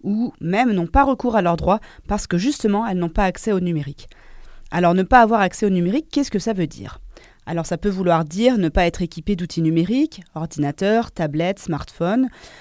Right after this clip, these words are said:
ne pas disposer de connexion Internet, même en étant équipé parfois, ou encore, et c'est souvent le cas dans les situations d'exclusion,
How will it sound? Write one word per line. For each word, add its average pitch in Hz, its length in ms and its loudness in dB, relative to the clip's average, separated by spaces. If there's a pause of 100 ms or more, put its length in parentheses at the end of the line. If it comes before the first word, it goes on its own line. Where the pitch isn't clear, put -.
(180)
ne 190 80 0
pas 240 160 2
disposer 240 360 -2
de 214 60 -8
connexion 190 380 -4
Internet, 190 580 -2 (340)
même 185 280 -2
en 175 80 2
étant 170 180 -2
équipé 165 320 -4
parfois, 220 400 -2 (440)
ou 254 120 2
encore, 233 340 2
et 226 60 0
c'est - 180 -8
souvent 233 200 0
le 196 80 -2
cas 208 160 -4
dans 185 80 -2
les 165 80 -2
situations 175 400 -6
d'exclusion, 165 500 -4